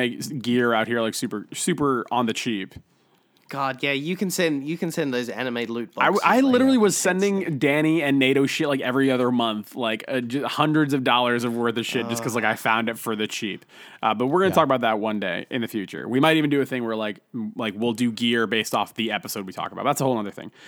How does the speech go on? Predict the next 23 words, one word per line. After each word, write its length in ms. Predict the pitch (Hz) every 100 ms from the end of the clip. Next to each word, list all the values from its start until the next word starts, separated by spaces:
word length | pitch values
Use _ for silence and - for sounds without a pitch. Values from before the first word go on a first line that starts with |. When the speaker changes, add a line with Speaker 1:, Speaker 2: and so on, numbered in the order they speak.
| - -
Speaker 1:
So 180 | 143
yeah, 220 | 127 123 87
guys, 320 | 156 156 156
check 280 | - 190 180
out 120 | 170
Extra 300 | 165 - 139
Life. 340 | 139 139 -
Speaker 2:
Yep. 140 | 117 117
Speaker 1:
It's 100 | 131
important 360 | 127 175 180
to 80 | 147
all 160 | 123 127
of 80 | 123
us. 200 | 120 -
We 120 | 123
work 240 | 135 139
on, 300 | 131 131 127
we 160 | 160 156
work 260 | 147 185 -
pretty 240 | 170 156
hard 240 | 139 131
on 120 | 131
it 140 | 131